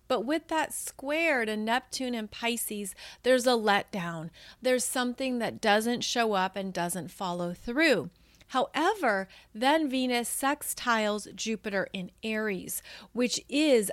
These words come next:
about something showing up that's new and different. There's also the energy here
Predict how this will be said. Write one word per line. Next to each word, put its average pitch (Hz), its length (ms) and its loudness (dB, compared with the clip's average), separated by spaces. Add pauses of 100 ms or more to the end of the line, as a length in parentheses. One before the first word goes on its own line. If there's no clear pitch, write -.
about 214 460 0
something 247 800 2 (180)
showing 208 580 2
up 196 360 4
that's 190 260 0
new 196 240 -2
and 170 180 -4
different. 262 540 -2 (380)
There's 269 180 4
also 403 480 4
the 294 160 0
energy 226 500 -2
here 202 540 0